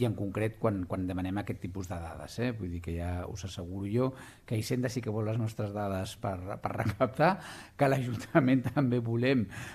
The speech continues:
per, per recaptar, però també, també, i és important explicar el, el per què, que abans comentava efectivament la, la Núria, el, el, aquest per a què, eh, també volem les, les dades i segurament ens haurem d'explicar millor. No és fàcil, no és fàcil perquè la regulació és la que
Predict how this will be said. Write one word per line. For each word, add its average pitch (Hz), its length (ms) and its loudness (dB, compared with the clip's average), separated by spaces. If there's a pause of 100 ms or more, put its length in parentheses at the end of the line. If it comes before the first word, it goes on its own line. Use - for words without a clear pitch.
(140)
per, 113 460 2
per 113 160 2
recaptar, 120 460 6 (160)
però 131 200 8
també, 117 580 2
també, 87 360 2 (160)
i 104 180 0
és 98 160 -6
important 110 320 -2
explicar 107 540 0
el, - 160 -4
el 90 100 -6
per 87 160 -6
què, 135 160 -4
que 82 80 -4
abans 80 260 -6
comentava 82 400 -4
efectivament 85 460 -4
la, 82 240 -4
la 82 140 -8
Núria, 107 340 2
el, 90 140 -2 (480)
el, 85 120 -2 (280)
aquest 92 220 -8
per 87 120 -4
a 85 80 -4
què, 113 160 0 (120)
eh, 90 440 -6
també 85 240 -4
volem 82 400 -4
les, 80 400 -8
les 87 160 -6
dades 85 300 -6
i 87 100 -6
segurament 101 460 2
ens 113 220 -2
haurem 95 200 -2
d'explicar 98 400 -4
millor. 135 400 6 (380)
No 147 160 8
és 131 80 4
fàcil, 95 400 0 (160)
no 101 160 0
és - 60 -8
fàcil 123 280 0
perquè 82 380 -4
la 78 140 -8
regulació 78 480 -8
és 78 80 -8
la 76 100 -8
que 131 140 0